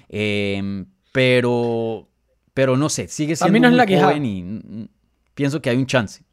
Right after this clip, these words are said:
Speaker 2: Ah, para mí es la velocidad, no es la quijada. El, el, el Cody Garbrandt, que le hizo lo que le hizo, eh,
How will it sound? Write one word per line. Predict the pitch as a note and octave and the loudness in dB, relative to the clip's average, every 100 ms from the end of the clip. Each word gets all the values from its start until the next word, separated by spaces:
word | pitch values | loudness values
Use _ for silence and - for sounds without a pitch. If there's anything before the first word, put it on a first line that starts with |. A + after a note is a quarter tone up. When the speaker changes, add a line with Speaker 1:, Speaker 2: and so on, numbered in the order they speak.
| - - | -18 0
Speaker 2:
Ah, | G#3 - _ _ _ _ _ _ _ _ | 0 0 _ _ _ _ _ _ _ _
para | - G#3 | 2 4
mí | A#3 | 6
es | C#4 | 6
la | C4+ | 6
velocidad, | A#3+ G3+ D#3+ F3 D3+ | 4 2 2 0 0
no | E3 | -2
es | |
la | F3+ | -2
quijada. | D#3 C#3 - _ _ _ _ - | -4 -8 -12 _ _ _ _ 0
El, | F#3 F#3+ G3 - | 2 4 0 0
el, | F3+ F#3 F#3 - | 0 0 -2 -2
el | F3 | -4
Cody | - C4+ | 2 4
Garbrandt, | C#4+ G#3+ E3+ C#3 C#3 _ _ _ _ _ _ | 6 6 4 -2 -6 _ _ _ _ _ _
que | - F3+ | 2 4
le | F3+ | 6
hizo | A3+ C4 | 6 4
lo | A3 | 2
que | |
le | F#3+ | 2
hizo, | F3 D#3+ E3 D3 D3 | 0 -2 -6 -6 -6
eh, | D3+ D3 C#3+ C#3 - | -6 -4 -4 -6 -14